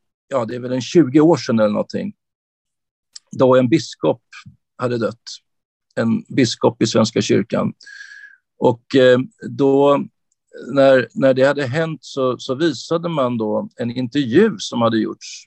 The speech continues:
med den här biskopen. Och, eh, intervjuaren frågade, eh, "Vad betyder korset för biskopen?"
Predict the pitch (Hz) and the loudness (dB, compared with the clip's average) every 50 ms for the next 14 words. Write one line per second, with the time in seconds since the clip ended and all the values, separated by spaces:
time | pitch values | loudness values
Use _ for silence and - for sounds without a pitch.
0 | _ _ - 113 110 107 107 107 101 104 110 107 - _ - 123 120 _ - - | _ _ -2 -2 0 2 0 0 0 0 -2 -4 -4 _ -6 -8 -4 _ -4 -4
1 | 113 113 _ _ _ _ _ _ _ _ _ _ _ _ _ _ _ _ _ _ | -4 -6 _ _ _ _ _ _ _ _ _ _ _ _ _ _ _ _ _ _
2 | _ _ _ _ - 120 120 113 - _ _ - 123 120 120 117 113 113 113 - | _ _ _ _ 0 0 0 0 0 _ _ 2 4 4 6 6 6 4 2 -2
3 | - _ _ _ _ - 131 123 113 117 135 123 120 117 120 123 127 127 117 - | -8 _ _ _ _ -6 -4 -4 -2 -2 0 2 2 4 4 2 2 0 -2 -4
4 | - 123 113 113 110 107 113 107 107 107 _ _ _ _ - 110 117 110 - - | -4 -2 -2 -2 -2 -2 -2 -2 -4 -6 _ _ _ _ -12 -8 -8 -8 -4 0
5 | 120 127 120 139 131 - - 120 113 123 120 _ - - 147 117 - - - 120 | 0 0 0 0 -6 -4 -6 -4 -4 -4 -8 _ -2 -2 0 0 -2 -4 -4 -4
6 | 104 _ _ _ - - - - _ _ _ _ _ _ _ - 107 104 101 104 | -4 _ _ _ -18 -18 -18 -18 _ _ _ _ _ _ _ -4 -4 -2 -2 -4
7 | 98 - - - 101 98 _ - - 104 107 | -8 -6 -6 -6 -6 -6 _ -8 -8 -6 -8